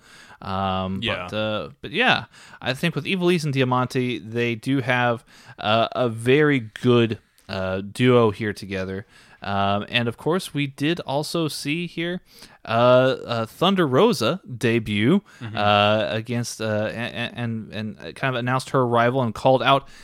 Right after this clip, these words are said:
Speaker 1: A E W champion Hikaru Shida. So that, uh, so that will be something.
Speaker 2: Yes, indeedy.
Speaker 1: Indeedy. <laughs> Indeedy, indeed.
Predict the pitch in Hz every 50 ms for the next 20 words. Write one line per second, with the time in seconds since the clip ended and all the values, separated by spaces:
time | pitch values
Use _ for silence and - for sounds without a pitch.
0 | - - - - - 120 135 156 156 151 135 127 131 131 135 135 131 127 - -
1 | - - 127 120 117 - 131 156 175 170 - - - - - - 113 - - -
2 | - - 95 117 123 - - 247 262 - - - - _ _ _ _ _ _ _
3 | _ _ - - - 110 95 98 101 107 - - 123 117 110 110 107 107 - _
4 | - - - - - - - - 107 127 160 147 160 190 185 175 180 170 - -
5 | 190 196 - 165 123 104 95 95 - _ _ _ _ _ _ _ - 131 107 -
6 | 110 101 101 98 101 98 - _ _ _ _ _ _ _ _ _ _ _ _ _
7 | - 113 113 113 107 95 - - 82 82 - - 62 - - - - - - 208
8 | 175 - 233 - - - _ _ _ _ - 117 110 101 104 101 104 101 107 107
9 | 101 98 92 92 90 78 80 80 -